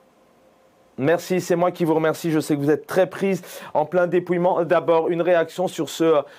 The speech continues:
ce, euh, premier tour. Alors, vous, je rappelle que vous êtes au, au centre, centre, euh, droit.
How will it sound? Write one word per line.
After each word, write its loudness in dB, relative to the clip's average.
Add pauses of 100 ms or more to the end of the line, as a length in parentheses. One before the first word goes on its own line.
(140)
ce, -4
euh, 4
premier -2
tour. 2
Alors, 2
vous, -4
je -2
rappelle 2
que -4
vous -2
êtes 0
au, 2
au 2
centre, -2
centre, 0 (320)
euh, 4
droit. 2